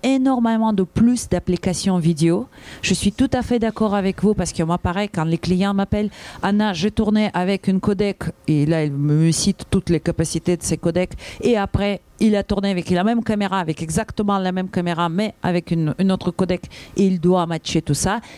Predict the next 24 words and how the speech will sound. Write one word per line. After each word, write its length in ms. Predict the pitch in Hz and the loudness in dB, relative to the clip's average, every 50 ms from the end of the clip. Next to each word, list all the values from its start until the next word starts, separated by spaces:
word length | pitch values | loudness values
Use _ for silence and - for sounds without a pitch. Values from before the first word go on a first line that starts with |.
| - - | -4 -2
Effectivement, 580 | 180 156 - 170 - - - 170 156 160 170 170 | 0 0 0 0 -2 -2 -2 -2 0 0 -2 -2
c'est 160 | - - 165 | -2 -4 -4
quelque 240 | 147 - 156 147 - | -4 -4 -4 -4 -2
chose 160 | - 175 170 | -2 -4 -4
de 60 | - | -2
problématique, 680 | - 160 156 156 160 147 156 151 - - 226 - - - - - - - - | -2 0 2 2 2 2 0 -2 -2 -2 -4 -4 -4 -8 -14 -16 -8 -2 0
mais 120 | 175 - - | 0 0 0
encore 300 | 160 165 - 170 160 170 | -2 0 0 0 0 0
une 40 | |
fois, 220 | 160 - 220 233 220 - - - - - - - - - - - | 0 0 -2 -2 -2 -6 -14 -20 -20 -20 -20 -20 -20 -10 0 4
n-, 320 | 202 202 214 220 220 220 - - _ - - - - | 6 6 8 6 6 4 2 -4 _ -20 -20 -4 -2
les 720 | 160 180 185 185 180 180 180 180 175 175 175 170 165 - _ _ _ _ - - - 160 165 | 0 2 4 4 4 4 4 4 4 4 2 2 0 -2 _ _ _ _ -12 -8 -4 -2 0
ingénieurs 520 | 214 214 190 202 214 196 175 156 151 147 - - - - - | 0 0 0 0 0 2 2 0 0 -2 -6 -14 -16 -6 -2
inventent 460 | 190 202 196 170 202 214 214 196 - | -2 -2 0 0 0 0 0 0 0
les 100 | 180 165 | 0 0
codecs 440 | - - 170 156 185 208 - - - - - - - - - - | 2 0 0 0 0 -2 -2 -6 -10 -12 -14 -12 -10 -4 -2 0
pas 120 | 214 208 | 0 2
pour 160 | - 180 - | 2 0 0
s'amuser, 600 | - - - 156 165 165 156 139 156 180 214 214 - _ _ - - 180 | 0 0 0 0 2 0 0 2 0 0 -2 -2 -6 _ _ -4 0 0
mais 80 | 175 | 0
pour 200 | - - 185 180 - _ | 2 2 0 -2 0 _
également 460 | - 220 175 202 190 185 185 190 208 208 | -4 -2 0 0 0 0 0 0 -2 0
donner 280 | 170 190 190 190 185 | 0 0 2 2 0
plus 640 | - - - 240 254 269 277 - - - - - | -2 0 2 2 2 2 2 0 -2 -2 -4 -4